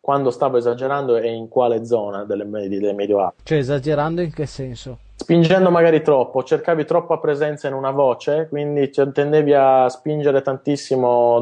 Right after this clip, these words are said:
Speaker 1: dai quattromila in su, perché, eh, mh, ti aspettavi magari anche quella risposta, però non è che sentivi, eh, con chiarezza se stavi,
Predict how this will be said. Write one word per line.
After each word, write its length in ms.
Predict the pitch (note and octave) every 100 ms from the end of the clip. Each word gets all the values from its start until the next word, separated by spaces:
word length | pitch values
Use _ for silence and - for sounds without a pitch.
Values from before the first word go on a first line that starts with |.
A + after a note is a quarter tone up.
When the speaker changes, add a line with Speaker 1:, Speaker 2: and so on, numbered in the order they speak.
| B2
Speaker 1:
dai 260 | B2 B2
quattromila 520 | - C3+ - C#3 B2+ B2+
in 80 | B2
su, 500 | - B2+ A2+ A2+ A2+
perché, 600 | A#2+ A#2+ C3 B2 A#2 - _ _
eh, 340 | A2 A2 A2 -
mh, 640 | - - G#1 G#1+ G#1 G1+ - - _ _ _
ti 100 | -
aspettavi 600 | C#3 - C#3+ - E3+ A#2+
magari 420 | A#2+ A#2 A#2+ A2 A2
anche 300 | G#2+ G2+ G2
quella 180 | G#2
risposta, 480 | G#2 A2+ - B2 A2
però 160 | - C#3+
non 180 | A#2+ B2+
è 80 |
che 120 | A#2+ G#2+
sentivi, 680 | A2+ A2 - A#2 G2+ G2 G2 _ _ _
eh, 480 | G2+ G2+ F#2+ F#2+ F#2+
con 200 | - G#2+
chiarezza 680 | G#2 A2+ A#2 A2 - A2+ G#2
se 140 | G2 A2
stavi, 440 | - G#2+ G#2 G2